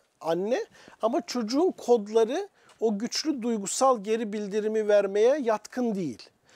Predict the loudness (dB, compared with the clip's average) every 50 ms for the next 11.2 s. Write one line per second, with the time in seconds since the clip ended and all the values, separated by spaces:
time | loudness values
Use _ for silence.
0 | -20 -18 _ 4 6 6 6 4 0 -4 -4 -2 -2 -2 -4 -6 _ _ _ -2
1 | -2 -2 -2 -2 -4 -2 0 0 2 2 2 0 -2 -2 -2 -2 0 2 2 4
2 | 4 2 2 0 -4 -4 -4 -4 -2 -2 -2 -2 -2 -2 -2 -2 -2 -4 -4 -2
3 | 0 2 2 2 2 0 -2 -4 -4 -4 -4 -4 -2 -2 -2 -2 -4 -4 -4 -4
4 | -4 -4 -4 -4 -4 -4 -6 _ -14 -20 -20 -20 -20 -20 -16 _ 2 4 4 6
5 | 6 4 0 0 -2 -6 -12 -20 _ _ _ _ -6 -4 -4 -2 0 0 0 0
6 | 0 0 -2 -2 -2 -4 -4 -4 -4 -2 -4 -4 0 0 2 4 4 4 2 0
7 | -4 -4 -4 -2 -2 -2 -2 -2 -2 -2 -2 0 0 0 0 0 0 -2 -4 -4
8 | -2 0 2 2 2 2 0 0 0 2 2 4 2 0 -2 -2 -4 -4 -2 0
9 | 0 2 4 4 4 4 4 2 2 2 -2 -8 -6 -2 0 0 0 -2 _ -20
10 | _ _ _ _ _ _ _ _ _ _ _ _ _ -10 -4 -2 0 4 4 4
11 | 4 2 -6